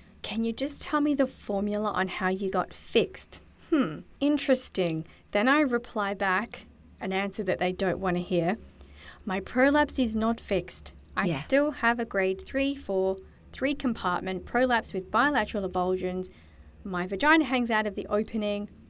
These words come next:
Speaker 1: most of the day, every single day. It doesn't go away no matter what I do. I've tried this, this, and this, and this, and this."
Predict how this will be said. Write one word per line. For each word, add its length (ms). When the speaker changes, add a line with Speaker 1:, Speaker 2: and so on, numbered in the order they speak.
Speaker 1:
most 300
of 80
the 80
day, 360
every 240
single 320
day. 400
It 140
doesn't 280
go 160
away 300
no 100
matter 220
what 360
I 160
do. 200
I've 180
tried 280
this, 200
this, 160
and 100
this, 180
and 100
this, 200
and 100
this." 220